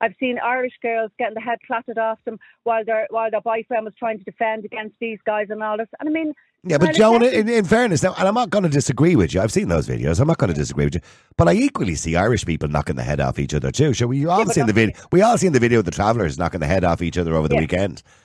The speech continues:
Speaker 2: You know what I mean?
Speaker 1: Yeah, but, okay, so tell me something, Niall. When in your lifetime have you ever seen an Irish person take a matcha out of their trousers and slice somebody across the neck with it?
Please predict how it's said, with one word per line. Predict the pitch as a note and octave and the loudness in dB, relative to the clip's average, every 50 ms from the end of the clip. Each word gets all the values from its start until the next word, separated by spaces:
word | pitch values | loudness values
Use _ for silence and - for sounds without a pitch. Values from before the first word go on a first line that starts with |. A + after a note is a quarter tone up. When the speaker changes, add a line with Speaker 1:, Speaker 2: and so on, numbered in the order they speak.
| _ _ - | _ _ -6
Speaker 2:
You | F#2 G2 A2 | -2 0 2
know | B2 | 4
what | C#3 | 4
I | C#3+ | 4
mean? | B2+ G2+ D2+ - _ _ _ - | 2 2 -2 -6 _ _ _ -4
Speaker 1:
Yeah, | A3 G#3+ F#3+ | -2 -2 0
but, | - C4+ C4 - - _ _ _ _ _ _ _ _ _ - - | 0 -2 -4 -4 -8 _ _ _ _ _ _ _ _ _ -4 -4
okay, | D4+ - - B3+ A3+ G#3+ | -4 -2 -2 -6 -6 -6
so | - C4+ - - | -8 -10 -8 -4
tell | D#4+ F4 F4 | -4 -2 -2
me | E4 D#4+ D#4+ - | -4 -4 -6 -4
something, | D4+ C4 A#3+ A3 G#3+ | -4 -4 -4 -6 -8
Niall. | G3+ F#3+ F#3 F#3+ F3+ F3+ - G3 | -6 -4 -2 -2 -4 -4 -6 -4
When | A3+ D4+ E4+ F4+ F4 E4+ D4+ - | -2 -2 -2 -2 -4 -6 -6 -8
in | B3+ B3+ B3+ | -8 -8 -4
your | B3 B3 A#3+ A#3 | -4 -4 -2 0
lifetime | A3 G#3+ G#3+ G#3+ - _ - A3+ G#3 G#3 G#3 | -2 -2 -2 -4 -8 _ -10 -8 -8 -8 -8
have | G3 G#3 F#3+ G#3+ | -4 -2 -2 -2
you | B3 C#4+ D4 C4+ - | -2 -4 -4 -4 -4
ever | G#3+ B3 A#3+ B3 A#3 _ - | -4 -4 -4 -4 -8 _ -8
seen | A#3+ A3+ A3 A3 - | -6 -6 -6 -6 -8
an | G#3 G#3+ A3+ | -8 -6 -4
Irish | A#3 A#3 A#3 A3 A3 - _ - | -2 -2 -4 -4 -6 -12 _ -6
person | A3 A3 G#3+ G3+ - - A3+ G3 _ _ _ _ _ - | -4 -4 -4 -4 -8 -12 -18 -18 _ _ _ _ _ -4
take | D4+ D4 C#4+ - B3+ | -4 -4 -2 -2 -4
a | A#3 | -4
matcha | A3 A3 A#3 C4 D4+ D#4+ - - - A3 G3 G3 _ _ _ _ _ _ _ - | -4 -4 -4 -4 -4 -4 -6 -8 -4 -4 -4 -4 _ _ _ _ _ _ _ -4
out | A#3 A#3+ B3+ C4+ C4 | -2 0 0 0 -2
of | A#3+ - - | -4 -6 -4
their | B3+ A3+ G#3+ G3+ F3 _ _ | -4 -4 -4 -4 -6 _ _
trousers | B3 A#3+ A#3+ B3+ C4 C#4 B3+ A3 G3 D#3+ E3 _ _ _ _ _ _ _ _ _ _ _ _ _ _ - - | -4 -2 -2 -2 -2 -4 -6 -6 -8 -8 -8 _ _ _ _ _ _ _ _ _ _ _ _ _ _ -6 -4
and | A3+ A3 - - _ _ | -4 -4 -4 -10 _ _
slice | - C4 B3+ B3+ B3+ A#3+ G#3+ _ _ | -2 -2 0 -2 -2 -6 -10 _ _
somebody | - A#3+ A3+ G#3 G3+ G3+ | -4 -4 -4 -4 -6 -8
across | G3 - - G#3 G3+ G3 _ - | -8 -6 -4 -4 -4 -4 _ -8
the | F#3 | -8
neck | F3+ F3+ F3+ - - | -8 -8 -8 -10 -10
with | F#3 D#3 | -10 -10
it? | C3 | -12